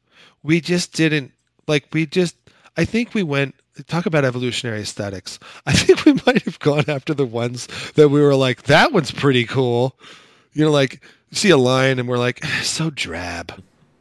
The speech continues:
You know, <laughs> you know, like, some of these animals were amazing looking, you know?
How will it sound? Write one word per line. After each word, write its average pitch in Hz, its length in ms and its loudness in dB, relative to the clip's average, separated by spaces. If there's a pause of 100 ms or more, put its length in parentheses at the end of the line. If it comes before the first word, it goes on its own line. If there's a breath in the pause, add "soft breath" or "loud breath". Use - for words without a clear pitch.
(120)
You 180 140 -4
know, - 680 -4 (180)
<laughs> - 280 -6
you 226 80 0
know, 170 160 2
like, 139 260 0
some 190 760 -6
of 233 80 0
these 170 180 2
animals 147 480 2
were 123 160 -2
amazing 127 580 -2
looking, 107 440 -10
you 120 160 -6
know? 120 260 -4